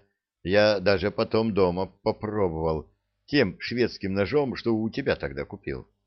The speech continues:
«Мурой?» «Ага, только она вроде мора», сказал Тотен с некоторым сомнением. «Это написано так, а читается как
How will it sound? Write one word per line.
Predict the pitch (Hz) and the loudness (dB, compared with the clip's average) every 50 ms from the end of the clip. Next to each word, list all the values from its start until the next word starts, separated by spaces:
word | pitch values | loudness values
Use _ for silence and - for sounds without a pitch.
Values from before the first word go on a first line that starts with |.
| _ _ _ _ _ _ _ _ _ _ _ _ _ _ _ _ _ | _ _ _ _ _ _ _ _ _ _ _ _ _ _ _ _ _
«Мурой?» | - 98 113 131 139 180 240 247 247 143 117 - _ _ _ _ _ _ _ _ _ _ _ _ _ _ _ _ _ _ _ _ _ - | 0 2 4 4 8 8 8 8 8 6 0 -12 _ _ _ _ _ _ _ _ _ _ _ _ _ _ _ _ _ _ _ _ _ 0
«Ага, | 98 101 95 98 87 85 87 87 | 2 4 4 4 4 4 2 2
только | - 113 110 - - 120 | 0 0 0 2 0 0
она | 131 131 127 120 | 2 2 2 2
вроде | 113 120 131 127 117 120 131 | 2 0 0 0 0 0 0
мора», | 135 147 147 135 101 - - - 69 65 - - - _ _ _ _ _ _ _ _ | 0 2 2 2 4 4 2 0 -2 -4 -4 -8 -12 _ _ _ _ _ _ _ _
сказал | - - - 92 73 82 82 80 | -8 -4 -2 0 2 2 0 0
Тотен | 78 - 135 147 143 123 113 98 90 78 - _ _ _ _ _ | 2 4 6 6 6 4 2 0 0 -4 -8 _ _ _ _ _
с | - - | -8 -2
некоторым | 104 117 120 110 - 98 90 - 98 104 92 | 2 4 4 4 4 2 -2 -2 -2 -2 -2
сомнением. | - - 113 113 113 98 85 78 69 65 64 62 58 58 - _ _ _ _ _ _ _ _ _ _ _ _ _ _ _ _ _ _ _ _ _ _ _ _ - | 0 0 0 2 2 0 -2 -2 -4 -6 -8 -12 -12 -14 -18 _ _ _ _ _ _ _ _ _ _ _ _ _ _ _ _ _ _ _ _ _ _ _ _ 0
«Это | 80 90 90 87 92 95 | 2 2 2 4 2 2
написано | 95 95 92 76 - 101 104 101 101 90 82 - 82 80 80 78 76 | 2 2 0 0 -2 -4 -2 -2 -2 -2 -2 -4 -2 -2 -2 -4 -4
так, | - 67 60 58 - - | -4 -4 -4 -4 -4 -4
а | 78 85 | -4 -4
читается | - 85 92 - - 127 135 135 123 - - 113 | -4 -6 -4 2 4 6 6 6 6 4 -2 -2
как | - - 120 120 117 - - | 0 2 2 2 0 -2 -12